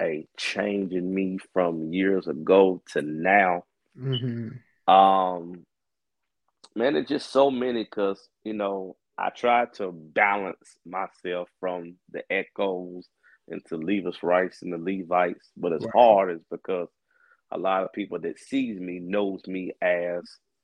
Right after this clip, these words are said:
Speaker 1: the Spiritual Echoes.
Speaker 2: Echoes, yeah, yeah, yeah.
Speaker 1: So, of course, they wanna hear If It Had Not Been. Um,
Speaker 2: Mm-hmm.
Speaker 1: um, then sometimes they wanna hear Train Fare Home.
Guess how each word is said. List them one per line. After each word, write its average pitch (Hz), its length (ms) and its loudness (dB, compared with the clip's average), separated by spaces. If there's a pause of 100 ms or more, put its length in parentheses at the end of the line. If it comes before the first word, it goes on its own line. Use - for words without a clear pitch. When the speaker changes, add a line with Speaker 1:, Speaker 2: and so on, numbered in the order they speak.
(120)
Speaker 1:
the 143 140 -10
Spiritual 110 400 0
Echoes. 82 360 0
Speaker 2:
Echoes, - 500 -2
yeah, 87 200 -6
yeah, 85 200 -10
yeah. 80 220 -10
Speaker 1:
So, 107 840 4 (360)
of - 100 -20
course, 120 360 2
they 110 180 -2
wanna 110 280 -6
hear 101 540 -4 (240)
If 101 180 -8
It 92 120 -8
Had 110 300 0
Not 110 340 -4
Been. 95 400 -10 (1000)
Um, 92 840 -2 (220)
Speaker 2:
Mm-hmm. - 1160 -10
Speaker 1:
um, 98 640 0 (720)
then 104 400 -2
sometimes 101 800 0
they 98 120 2
wanna 98 260 0
hear 95 200 -2
Train 95 400 -4
Fare 95 300 0
Home. 92 640 -2